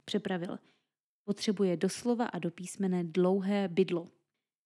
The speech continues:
Na pramici totiž ten, který ji řídí, používá právě bydlo, kterým se odstrkuje ode dna. To znamená, že Filch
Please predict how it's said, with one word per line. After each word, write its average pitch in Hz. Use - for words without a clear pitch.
Na 214
pramici 233
totiž 233
ten, 214
který 214
ji 208
řídí, 185
používá 214
právě 208
bydlo, 185
kterým 185
se -
odstrkuje -
ode 202
dna. 175
To 196
znamená, 220
že 170
Filch 233